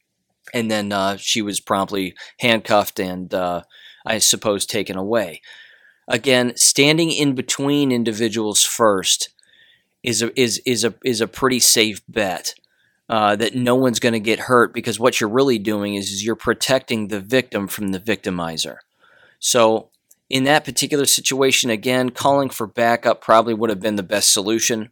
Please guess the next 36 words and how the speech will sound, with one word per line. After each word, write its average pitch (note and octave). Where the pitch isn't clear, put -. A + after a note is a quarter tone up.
for A2+
the G2+
resource A2
officer G#2+
at -
the G2
time. D#2+
Now, A2
let's E3+
imagine E3
that A#2+
in C3
that D3+
particular G#2+
situation, G2
or B2
even C3+
in A#2+
the A2+
first C3
situation, G2
uh, F#2+
there A#2+
were C#3
no B2+
resource A2
officers G#2
and A2
there A2
were G#2
just G2+
teachers A#2
who A#2
were A2
witnessing G#2
wrongdoing. G2